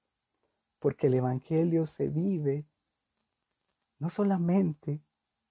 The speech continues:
en ciertas áreas, sino es la vida, el Espíritu Santo pleno en cada uno de nosotros. Quería dejar estas enseñanzas porque a veces vemos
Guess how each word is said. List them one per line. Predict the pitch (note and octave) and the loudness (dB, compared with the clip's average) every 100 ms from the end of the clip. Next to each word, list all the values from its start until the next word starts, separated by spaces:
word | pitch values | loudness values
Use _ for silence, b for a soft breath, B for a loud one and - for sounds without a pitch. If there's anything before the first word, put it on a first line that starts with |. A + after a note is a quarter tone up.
| _ _ | _ _
en | C#3+ | -8
ciertas | - D3+ D#3 D3+ D3 D3 _ _ _ | -2 -2 -2 -4 -8 -10 _ _ _
áreas, | - D#3 D3 C3+ C#3 _ _ _ _ _ _ _ _ _ _ | -6 -4 -4 -8 -10 _ _ _ _ _ _ _ _ _ _
sino | - C3 C3 | -6 -2 0
es | |
la | C3+ D3 | 2 2
vida, | C3 D3 E3 D3 | 2 2 2 4
el | C3+ | 2
Espíritu | C3 - D#3 D#3+ | 0 0 -2 -2
Santo | D3+ D3+ C#3 C3+ D3+ | -6 -4 -4 -2 -4
pleno | - D3+ D3+ C#3 B2+ - _ _ _ - | -2 -2 0 -2 -6 -14 _ _ _ -10
en | C3 | -10
cada | - C#3 C3+ | -8 -8 -6
uno | C3 C3 C3 | -6 -6 -6
de | B2+ | -6
nosotros. | B2+ B2 - A#2+ - - _ _ _ _ _ _ _ _ _ _ | -8 -12 -16 -20 -20 -20 _ _ _ _ _ _ _ _ _ _
Quería | - D#3+ F3 | 0 4 6
dejar | F3+ D#3 - E3 | 6 2 2 0
estas | D#3+ D3+ D#3+ - | 0 -4 -8 -6
enseñanzas | D3+ - C#3+ C#3+ D#3+ D3+ C#3+ C#3 - _ _ _ _ - | -8 -4 -2 0 0 -4 -6 -8 -8 _ _ _ _ -4
porque | D3+ E3 | -2 2
a | D#3+ | 4
veces | D3+ D3+ F3+ F3 - _ _ _ _ - | 4 2 0 0 -2 _ _ _ _ -2
vemos | D#3+ E3+ F3+ F3 | 2 4 2 2